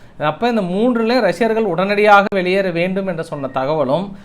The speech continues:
அங்க ஈரான் கொடுக்கப்பட்ட தகவலையும் நம்ம கம்பேர் பண்ணோம் அப்படின்னா, கிட்டத்தட்ட நம்மளுக்கு மேட்ச் ஆயிடும். இருக்கக்கூடிய சம்பவங்களுக்கு நம்ம கிளியரா,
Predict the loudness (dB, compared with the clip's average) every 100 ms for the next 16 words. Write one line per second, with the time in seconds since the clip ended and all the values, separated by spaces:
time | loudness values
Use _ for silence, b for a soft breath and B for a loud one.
0 | B -4 0 4 6 8 8 4 0 0
1 | -2 -4 -4 -2 -2 -2 -4 -4 -4 0
2 | 0 2 -2 -4 -4 -4 -4 -4 -6 -4
3 | -2 -2 -2 -2 -2 -4 -2 -4 -2 -2
4 | -2 -2 -4 -6 -8 -8 -8 -8 -6 -6
5 | -8 -8 -8 -8 -8 -8 -4 -2 -4